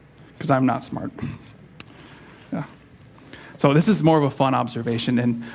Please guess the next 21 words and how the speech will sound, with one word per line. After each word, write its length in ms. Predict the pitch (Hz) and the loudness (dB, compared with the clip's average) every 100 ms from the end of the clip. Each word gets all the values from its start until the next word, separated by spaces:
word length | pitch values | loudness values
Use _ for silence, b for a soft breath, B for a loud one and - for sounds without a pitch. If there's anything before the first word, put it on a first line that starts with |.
| B | B
one 200 | 139 143 | 2 4
that 120 | 143 | 4
I 80 | 131 | 2
thought 260 | 131 131 127 | 2 0 2
of 120 | 127 | -2
after 280 | 120 - 117 | -2 -2 0
Ruth 240 | 127 123 | 0 0
goes, 200 | - 113 | -2 -4
"This 200 | 120 - | -4 -2
woman 240 | 123 123 | 0 0
is 180 | 117 117 | 0 -2
a 100 | - 120 - | -6 -6 -4
woman 220 | 131 127 | -2 -4
of 100 | 120 | -2
character." 580 | 139 135 147 - 120 - B B B B B - | 0 2 0 -2 -6 -8 B B B B B 0
And 140 | 127 | 2
in 100 | 127 | 4
studying, 540 | 117 147 143 139 135 139 B B | 4 4 6 4 2 -2 B B
this 220 | - 147 | 2 4
is 140 | 170 | 6
a, 100 | 147 | 6